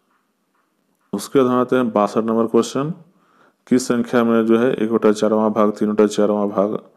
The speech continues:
थ्री सिक्स थ्री के बराबर हो तो उस संख्या का वर्गमूल क्या होगा? तो इसका सही आंसर है सी, यानी कि फ़ोर्टी फ़ोर। सॉल्यूशन आप यहाँ देख सकते हैं।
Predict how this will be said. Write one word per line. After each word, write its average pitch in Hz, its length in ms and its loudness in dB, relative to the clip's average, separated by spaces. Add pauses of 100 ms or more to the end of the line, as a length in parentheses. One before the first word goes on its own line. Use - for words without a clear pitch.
(720)
थ्री 110 180 2
सिक्स 110 300 -2
थ्री 107 140 0
के 110 140 2
बराबर 104 360 4
हो 101 220 0
तो 98 220 0
उस - 160 -6
संख्या 95 320 -2
का 98 220 2 (260)
वर्गमूल 98 380 0
क्या 95 260 0
होगा? - 320 -6 (960)
तो 95 60 2
इसका 95 240 -2
सही 101 260 0
आंसर 104 280 0
है 104 100 0
सी, 104 340 -2
यानी 98 180 0
कि 123 220 -4
फ़ोर्टी - 440 -4
फ़ोर। 82 360 -6 (1300)
सॉल्यूशन 92 400 -2
आप 107 180 -2
यहाँ 104 160 0
देख 101 140 0
सकते - 320 -4
हैं। 151 180 -4